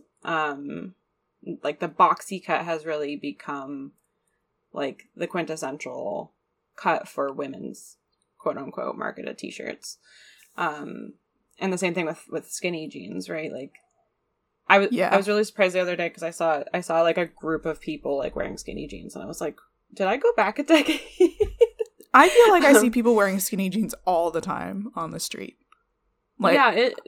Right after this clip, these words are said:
Speaker 1: I'm, yeah, no
Speaker 2: I don't
Speaker 1: tea, no
Speaker 2: understand
Speaker 1: shade.
Speaker 2: it.
Speaker 1: If, if that's what you like,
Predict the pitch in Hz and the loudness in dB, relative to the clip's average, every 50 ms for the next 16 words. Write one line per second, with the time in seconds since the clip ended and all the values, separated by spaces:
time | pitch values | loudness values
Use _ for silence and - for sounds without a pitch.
0 | - 233 - _ _ - 262 254 - - 233 214 175 147 - - - - - - | -20 -20 -20 _ _ -4 -4 -4 -2 0 2 2 2 2 -2 -8 -12 -18 -20 -20
1 | - - 220 226 226 226 277 294 226 226 220 202 - 208 202 202 202 - - - | -12 -2 2 4 6 8 8 8 8 8 6 4 4 2 2 2 2 0 -2 -6
2 | - - - - - - - _ _ _ _ _ _ _ _ _ _ - 220 214 | -6 -6 -8 -8 -8 -10 -18 _ _ _ _ _ _ _ _ _ _ 4 4 4
3 | - _ _ _ _ _ _ - - - - - - - - 208 - 220 214 214 | 4 _ _ _ _ _ _ -20 -20 -20 -20 -20 -12 -10 -6 -2 -2 -2 2 2
4 | 220 190 214 202 196 190 185 180 - - | 2 2 4 4 4 4 4 2 0 -4